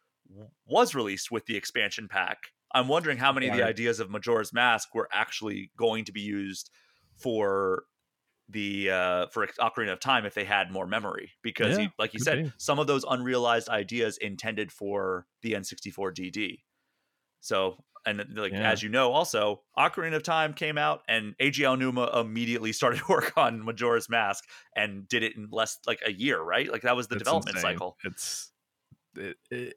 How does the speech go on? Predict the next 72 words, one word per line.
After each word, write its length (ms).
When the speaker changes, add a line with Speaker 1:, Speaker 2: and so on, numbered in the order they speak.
Speaker 2:
it's 240
crazy 500
how 140
fast 300
Speaker 1:
Yeah. 60
Speaker 2:
they 60
did 140
Majora's 480
Mask. 340
It's 120
Speaker 1:
Well, 120
that, 120
Speaker 2:
absurd. 240
Speaker 1:
that 120
is 140
a 40
funny 320
little, 320
uh, 260
thing 200
that 120
I, 120
when 140
I 160
interviewed 440
A 160
J 120
Aonuma 400
back 240
in 140
twenty 280
nineteen 380
at 100
E 140
three, 300
I 60
was 160
like, 260
"So 160
are 40
you 60
gonna 160
give 180
yourself 360
more 160
time 280
for 140
this 340
sequel 360
to 60
Breath 180
of 60
the 40
Wild 280
than 100
you 80
did 160
to 40
the 120
sequel 320
of 60
Ocarina 340
of 60
Time?" 200
And 80
he's 140
like, 120
"Yeah, 140
I 60
learned 200
my 120
lesson." 360